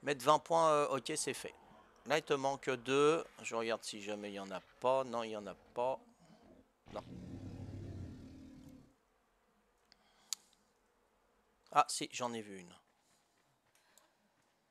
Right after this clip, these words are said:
Voilà, en attendant tes, tes, tes instructions, je poursuis ce que tu veux faire. Il n'en manquera qu'une, hein. Voilà.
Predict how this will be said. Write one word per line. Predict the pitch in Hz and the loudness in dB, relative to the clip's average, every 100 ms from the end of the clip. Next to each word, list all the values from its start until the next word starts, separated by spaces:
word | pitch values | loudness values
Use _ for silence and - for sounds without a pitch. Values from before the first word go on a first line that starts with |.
| _ _ _ _ - | _ _ _ _ -10
Voilà, | 101 - | -8 -8
en | 113 | -6
attendant | 113 127 123 127 | -4 0 2 2
tes, | 127 | 0
tes, | 113 117 - 120 110 | -2 -4 -4 -8 -8
tes | - 120 | -6 -2
instructions, | 123 - 120 - 131 139 | -2 -2 -6 -4 -4 -4
je | 123 | -4
poursuis | 120 127 113 - 135 | -6 -4 -4 -4 -6
ce | - | -6
que | 120 | -8
tu | - 113 | -10 -6
veux | 104 98 | -6 -4
faire. | 117 120 143 160 151 | 0 2 2 2 0
Il | 120 | -2
n'en | 123 | 0
manquera | 123 127 - 123 | 2 2 6 6
qu'une, | - 160 165 | 4 -12 -6
hein. | 135 - - - - - - - - _ _ _ - _ - _ _ - | -6 -6 -14 -20 -20 -20 -20 -20 -20 _ _ _ -20 _ -20 _ _ -18
Voilà. | 98 98 95 92 | -6 -4 -2 -6